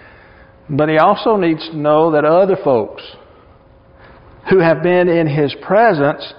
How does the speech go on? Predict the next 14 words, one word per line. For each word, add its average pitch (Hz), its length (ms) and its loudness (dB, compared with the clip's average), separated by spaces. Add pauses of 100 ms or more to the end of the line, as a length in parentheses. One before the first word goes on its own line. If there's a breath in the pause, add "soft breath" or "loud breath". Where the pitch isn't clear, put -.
(600 soft breath)
recognize 131 920 -2
that 110 520 -4 (840 soft breath)
to 180 140 0
the 170 100 -2
point 190 460 -2
that 160 200 -2
what 165 240 2
are 165 120 0
they 160 160 0
doing? 156 340 0 (480 loud breath)
They're 151 260 -2
telling 170 600 -2 (1080)
other 151 380 2
people 170 500 -6